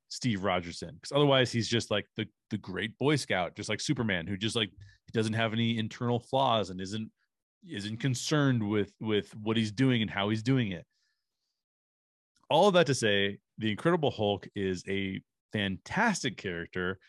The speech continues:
because the Incredible Hulk's very being is about a person fighting with their temper and how that temper can get out of control and cause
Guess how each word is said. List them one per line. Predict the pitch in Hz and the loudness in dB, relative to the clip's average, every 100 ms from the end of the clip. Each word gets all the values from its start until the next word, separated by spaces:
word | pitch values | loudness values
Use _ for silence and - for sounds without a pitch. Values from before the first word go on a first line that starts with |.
| _ _ - | _ _ -2
because | 120 143 127 110 - - _ _ _ _ - | 2 4 4 2 -2 -14 _ _ _ _ -6
the | 107 120 120 | 0 2 2
Incredible | 107 170 185 170 | 0 0 2 0
Hulk's | 131 131 123 113 - - - - _ _ _ _ - | 0 0 0 -2 -8 -12 -12 -16 _ _ _ _ -8
very | 92 151 165 156 | 2 4 6 2
being | 117 90 120 110 90 82 87 90 _ _ _ _ _ - | -2 -2 0 0 -2 -6 -12 -14 _ _ _ _ _ -2
is | 113 110 107 104 101 98 92 - - _ - | 0 2 2 0 -2 -4 -6 -8 -10 _ -6
about | 104 92 123 127 135 | -6 0 2 2 0
a | 107 | -4
person | - 127 - 117 110 104 - - | -4 -4 -2 -4 -4 -8 -10 -2
fighting | 117 120 113 | 0 0 0
with | 107 - | -2 -4
their | 90 | -6
temper | - 101 - 71 - _ _ _ _ _ - | -6 -10 -10 -16 -20 _ _ _ _ _ -6
and | 107 | -2
how | 107 127 | 2 2
that | 113 | 0
temper | - 131 127 120 117 | 0 -2 2 2 2
can | 113 117 | 0 0
get | 117 | 2
out | 113 | 0
of | |
control | 110 95 110 101 98 95 | -2 -8 -4 -2 -2 -4
and | 95 | -6
cause | 104 98 95 90 - | 0 0 0 -2 -10